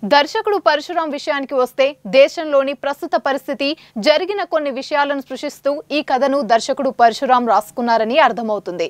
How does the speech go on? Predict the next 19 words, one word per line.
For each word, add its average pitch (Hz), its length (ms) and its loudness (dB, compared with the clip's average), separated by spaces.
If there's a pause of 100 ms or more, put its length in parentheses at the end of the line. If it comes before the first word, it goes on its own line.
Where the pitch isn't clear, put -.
(200)
రైతులు, 359 400 0 (280)
సాధారణ 359 480 2 (100)
ప్రజలు, 269 320 0 (300)
మధ్యతరగతి 311 640 -2
వాళ్ళ 254 140 2 (100)
మీద 247 140 2 (360)
బ్యాంకులు 311 480 0
చూపించే 269 420 -4 (100)
ప్రతాపం, 254 440 0 (480)
వేల 381 220 8 (160)
కోట్లు 349 320 0
ఎగవేసి 285 420 0 (220)
విదేశాలకు 285 580 2 (100)
పారిపోయే 269 520 4
వారి 240 260 4
మీద 254 140 2 (400)
చూపించదని 330 640 2 (180)
పరోక్షంగా 269 640 0
చురకలంటించారు. 226 840 -2